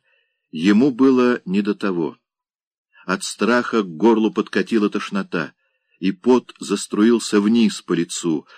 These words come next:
падая каплями на мраморные плиты у худых жилистых ног. «И после этого ты хотел бы, — внезапно осипшим голосом продолжал Понтий Пилат, —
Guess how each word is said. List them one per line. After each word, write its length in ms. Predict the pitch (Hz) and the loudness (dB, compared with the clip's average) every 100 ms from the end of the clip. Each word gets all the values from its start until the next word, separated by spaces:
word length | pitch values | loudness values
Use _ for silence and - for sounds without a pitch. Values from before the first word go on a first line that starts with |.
| _ | _
падая 380 | - 101 92 98 | -4 0 2 2
каплями 760 | 98 117 123 - 110 107 107 - | 0 -2 -2 0 0 2 2 0
на 160 | 92 92 | -4 -2
мраморные 600 | 90 95 92 92 87 87 | 0 0 0 -2 -2 -2
плиты 580 | - 92 104 117 113 110 _ _ _ | -2 0 0 2 0 -2 _ _ _
у 100 | 101 98 | -6 -4
худых 560 | 95 78 95 104 - - | -4 0 2 0 -2 -14
жилистых 720 | 73 82 82 80 - - - | -6 -2 0 -2 -8 -12 -12
ног. 420 | 76 65 - - _ _ _ _ _ _ _ _ _ _ _ _ _ _ _ _ _ _ _ _ _ _ _ _ _ _ | -12 -12 -16 -20 _ _ _ _ _ _ _ _ _ _ _ _ _ _ _ _ _ _ _ _ _ _ _ _ _ _
«И 160 | 101 | -2
после 460 | 104 180 180 117 107 | 0 0 0 2 4
этого 360 | 127 147 151 151 | 4 0 -2 0
ты 200 | - 175 | 0 0
хотел 500 | 120 - - 78 - | -2 -4 -2 -2 0
бы, — 200 | 147 175 _ _ _ _ _ _ _ - | -2 -2 _ _ _ _ _ _ _ -8
внезапно 640 | 85 113 107 123 - 117 | -2 0 0 -2 -2 -6
осипшим 480 | 110 123 - 117 110 | -2 -4 -4 -6 0
голосом 560 | 117 113 110 113 110 | 2 2 -2 -4 -4
продолжал 560 | 104 101 107 101 107 98 | -2 0 0 0 -2 -2
Понтий 380 | 104 98 - 92 | 0 -2 -4 -6
Пилат, — 460 | 98 92 90 - | -2 -2 -2 -6